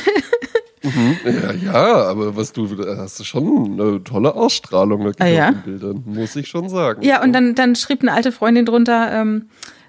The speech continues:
Speaker 2: äh, hat irgendwie was drunter geschrieben, hab ich geschrieben, „Du bist ja Zeitzeugin“, und hat sie drunter geschrieben, ja, was hat sie, da hat mich so gefreut, „hot und helle, das wäre eine sehr gute Kombination.“ Das fand ich auch ganz
Speaker 1: Mhm.
Speaker 2: süß. Ja, mein altes Ich.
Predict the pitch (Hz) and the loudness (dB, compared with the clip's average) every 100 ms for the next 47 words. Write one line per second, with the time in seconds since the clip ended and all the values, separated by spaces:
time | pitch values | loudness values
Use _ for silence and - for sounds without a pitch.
0 | _ - 208 202 202 190 214 - 214 208 | _ -4 0 0 0 -2 -4 0 0 0
1 | 202 - 220 233 254 233 220 226 233 220 | -2 0 2 2 4 2 2 0 2 4
2 | 214 226 208 - 233 247 - 185 180 196 | 2 2 0 2 2 2 0 0 2 2
3 | 269 285 220 226 226 - 220 220 208 - | 2 2 0 2 0 0 0 0 -2 0
4 | 226 214 202 233 285 - - _ _ 220 | 0 2 2 2 -2 -8 -20 _ _ -12
5 | 247 240 196 202 214 - 202 220 - 208 | -10 -10 -8 -8 -8 -8 -10 -10 -6 -4
6 | 196 - _ _ - - 285 240 240 240 | -4 -8 _ _ -2 0 2 2 4 4
7 | 226 190 262 _ _ - - - 208 202 | 4 2 0 _ _ -18 -12 -2 0 2
8 | 196 214 214 208 196 196 185 180 - - | 2 0 0 0 -2 0 0 -2 -4 -4
9 | - 175 _ _ _ _ _ _ - 208 | -4 -6 _ _ _ _ _ _ -14 -10
10 | - 185 - 147 127 110 110 139 160 _ | -4 -4 0 2 2 2 0 -2 -6 _
11 | _ _ _ _ _ - - _ _ _ | _ _ _ _ _ -20 -20 _ _ _
12 | - - - - 165 - _ _ _ - | -20 -20 -10 -6 -6 -10 _ _ _ -2
13 | 220 - 233 220 - 165 - | 2 2 2 -2 -6 -8 -10